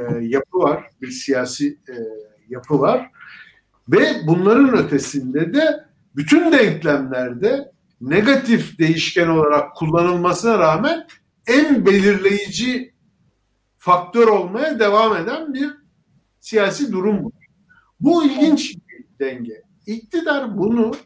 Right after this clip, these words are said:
muhalefetin iç dengesi ve içeride ihtiyaç duyduğu kutuplaştırmanın ana enstrümanı olarak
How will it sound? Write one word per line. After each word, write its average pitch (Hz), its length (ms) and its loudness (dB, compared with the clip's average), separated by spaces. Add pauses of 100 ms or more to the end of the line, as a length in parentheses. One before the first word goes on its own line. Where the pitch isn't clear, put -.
(600)
muhalefetin 226 760 2
iç 226 340 -6
dengesi 147 760 -4 (640)
ve 208 200 2
içeride 202 580 2
ihtiyaç 170 680 -6
duyduğu 165 880 -4
kutuplaştırmanın 185 1400 -6 (460)
ana 208 280 4
enstrümanı 143 800 0
olarak 226 600 -2